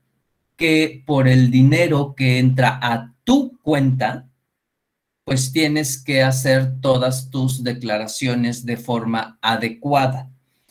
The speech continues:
Estoy refiriéndome a las declaraciones contra, este, no sé, del sat y, y toda esa parte,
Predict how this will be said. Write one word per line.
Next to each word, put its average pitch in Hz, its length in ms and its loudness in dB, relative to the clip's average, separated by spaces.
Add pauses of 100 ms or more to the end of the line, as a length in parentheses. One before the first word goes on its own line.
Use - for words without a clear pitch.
(260)
Estoy 131 600 0
refiriéndome 143 840 2
a 127 120 4
las 127 220 2
declaraciones 117 1000 -2
contra, 117 600 -2
este, 92 760 -14 (560)
no 123 200 2
sé, 131 220 4
del 113 240 0
sat 113 640 0
y, 90 320 -16
y 107 160 -10
toda 117 240 -2
esa 131 240 -4
parte, - 380 -8